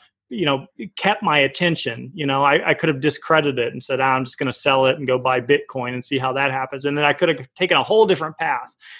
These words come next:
you know, but, um, it's, so, so the equity is important. It depends on how you earn your income. I think everyone needs to, you know, again, highest and best, you know, income, and then living frugally for a while, kind of investing that difference, right? To where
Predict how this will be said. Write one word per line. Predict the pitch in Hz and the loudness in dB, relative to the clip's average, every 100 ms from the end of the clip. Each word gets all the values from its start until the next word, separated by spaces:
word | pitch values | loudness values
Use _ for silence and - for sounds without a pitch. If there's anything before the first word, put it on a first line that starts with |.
| - | -6
you | 160 | 0
know, | 147 147 151 - - | 2 2 -2 -20 -16
but, | 151 170 160 170 | 2 4 4 4
um, | 151 139 135 139 _ _ _ - | 4 4 0 -6 _ _ _ -8
it's, | - - 208 - - | -6 -6 -12 -10 -8
so, | - 208 180 180 | 0 4 6 4
so | 185 - 180 | 2 0 4
the | 170 | 4
equity | 180 190 202 | 4 2 0
is | 180 | -2
important. | 165 - 190 160 | -4 2 2 2
It | 147 | -2
depends | 151 202 196 | -2 -2 2
on | 180 | 2
how | 139 165 170 | 2 0 0
you | 165 156 - | 2 0 0
earn | 151 151 | -2 -2
your | 139 135 | 0 0
income. | 147 139 123 120 | -2 -4 -8 -8
I | 135 | -8
think | - 147 151 | -6 -2 0
everyone | 147 156 151 147 156 | 2 2 2 0 -4
needs | 160 151 139 - | -2 -2 -2 2
to, | 151 143 147 - _ - | 4 4 2 -6 _ -16
you | 202 | -4
know, | 143 131 - - - | -2 -2 -4 -20 -6
again, | 160 160 143 | 0 2 0
highest | 120 139 139 160 - | 0 2 4 2 0
and | 185 160 | -2 2
best, | 175 165 151 - - | 4 4 0 -10 -12
you | - | -6
know, | 131 127 165 _ - | -2 -2 -4 _ -8
income, | - 151 147 123 120 135 _ - - - - | -2 -2 -2 -4 -6 -8 _ -20 -20 -6 0
and | 147 | 2
then | 139 | 4
living | 143 151 151 | 4 4 2
frugally | 139 - 170 151 139 131 | -2 2 4 4 4 2
for | 127 131 | 0 -2
a | |
while, | 120 120 120 120 | 0 0 2 0
kind | 120 139 131 | 0 -2 -2
of | 123 | -2
investing | - 123 135 139 - 143 127 | -6 0 2 2 0 -4 -4
that | 120 - | -6 -2
difference, | 139 156 - 117 120 - | 0 0 -4 -14 -12 -6
right? | 131 131 | -4 -4
To | 143 | -2
where | 147 151 143 | 2 2 2